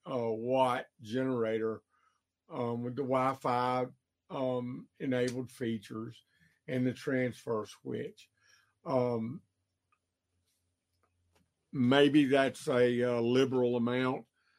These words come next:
um, but I would say for something of this size and to make it work to where, you know, and this standalone generator, okay, um,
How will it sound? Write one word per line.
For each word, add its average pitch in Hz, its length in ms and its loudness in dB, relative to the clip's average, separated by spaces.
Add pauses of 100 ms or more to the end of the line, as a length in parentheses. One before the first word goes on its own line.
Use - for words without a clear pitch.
(440)
um, 123 640 -4
but 127 320 -4 (160)
I 143 100 -4
would 120 220 -2
say 127 280 -2
for 117 180 -8
something 120 480 -4
of 117 80 -2
this 120 260 -2
size 120 640 0 (600)
and 120 520 -2
to 123 100 -6
make 123 280 0
it 123 100 -6
work 120 460 2
to 110 60 -14
where, 117 640 0
you 131 140 -6
know, 110 300 -4 (560)
and 135 140 2
this 156 220 4
standalone 160 640 4
generator, 127 720 2
okay, 120 480 0 (760)
um, 127 340 0